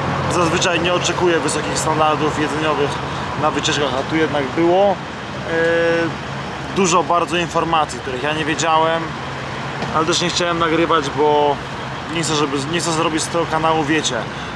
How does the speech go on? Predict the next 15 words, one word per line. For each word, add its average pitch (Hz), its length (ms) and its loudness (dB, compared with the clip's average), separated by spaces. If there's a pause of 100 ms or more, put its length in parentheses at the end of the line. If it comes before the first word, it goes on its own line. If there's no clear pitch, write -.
(300)
takiego 147 260 0
typowego, 147 640 2 (1080)
że 151 80 2
ja 160 80 4
odpalam 156 460 2
kamerę, 160 320 2
nagrywam, 151 460 2
e, 143 1700 -2
polskiego 151 400 0
przewodnika 156 680 0
i 151 60 2
wracam 156 480 2
i 143 360 -2 (220)
tyle. 131 220 0 (520)
Nie, 147 160 0